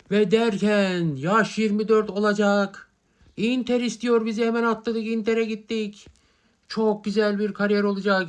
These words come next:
İki lig, iki Şampiyon Ligi almışız. Elli altı gole geçit vermemişiz üç sezonda. Yaş yirmi dört.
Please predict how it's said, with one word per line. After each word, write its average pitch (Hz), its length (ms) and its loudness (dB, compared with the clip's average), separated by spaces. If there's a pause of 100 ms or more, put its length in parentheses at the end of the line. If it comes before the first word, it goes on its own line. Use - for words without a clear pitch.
İki 208 280 -4
lig, 208 240 -4
iki 202 160 -4
Şampiyon 208 440 -2
Ligi 208 180 0
almışız. 202 580 -2
Elli 208 360 -2
altı 208 220 0
gole 208 220 0
geçit 202 360 -6
vermemişiz 202 520 -4
üç 202 160 -8
sezonda. 185 360 -6
Yaş 190 320 -4
yirmi 196 220 -4
dört. 202 340 -4